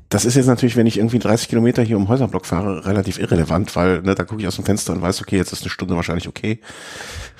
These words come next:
Aber wenn du so längere Touren machst, so hundert, zweihundert oder dreihundert Kilometer und alles darüber noch hinaus,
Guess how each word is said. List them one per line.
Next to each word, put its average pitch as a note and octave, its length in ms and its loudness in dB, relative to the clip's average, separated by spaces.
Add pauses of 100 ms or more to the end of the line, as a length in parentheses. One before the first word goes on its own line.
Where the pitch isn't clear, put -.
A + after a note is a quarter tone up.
(460)
Aber A2+ 280 0
wenn A#2 100 4
du A#2 120 4
so A2 100 0
längere C3 320 4
Touren G2+ 220 4
machst, F#2+ 160 0
so G#2 100 -2
hundert, B2 320 4
zweihundert A2 520 2
oder F#2 160 0
dreihundert A2 400 0
Kilometer F#2+ 360 -2
und G2 140 0
alles A2 160 0
darüber G2 260 0
noch A2 140 0
hinaus, F#2+ 420 0